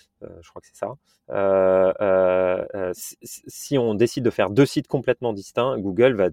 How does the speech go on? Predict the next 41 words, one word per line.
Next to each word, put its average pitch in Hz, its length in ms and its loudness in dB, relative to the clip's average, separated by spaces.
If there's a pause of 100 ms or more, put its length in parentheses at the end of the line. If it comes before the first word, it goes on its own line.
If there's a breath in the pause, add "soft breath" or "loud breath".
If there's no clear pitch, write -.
(160)
considérer 87 400 -8
ça 117 140 -6
comme 92 200 -14
deux 87 80 -4
sites - 220 -14
complètement 92 420 -14
distincts 123 400 -2
et 104 80 -2
il 98 80 -2
va 90 120 0
falloir 104 380 0 (380 soft breath)
monter 113 560 2
en 95 260 -6
autorité, 110 680 -2 (440)
euh, 85 340 -10 (140)
S - 300 -14
E 101 60 -4
O, 117 200 -2
les 104 180 -2
deux 98 140 -4
sites. - 400 -16 (160)
Alors, - 360 -6 (100)
euh, 85 260 -14 (180)
si - 300 -6
on 95 140 -2
les, 95 280 2
euh, 87 220 -4 (120)
les, 90 280 -8
euh, 85 160 -10 (120)
les 92 200 -4
lie 113 520 -4
bien, 110 400 -2
ces - 160 -8
deux 101 100 -4
sites - 220 -8
ensemble, 107 400 -4 (340 soft breath)
ils 101 140 -8
vont 117 100 0
monter 113 320 0
très 120 220 0
vite 117 320 -8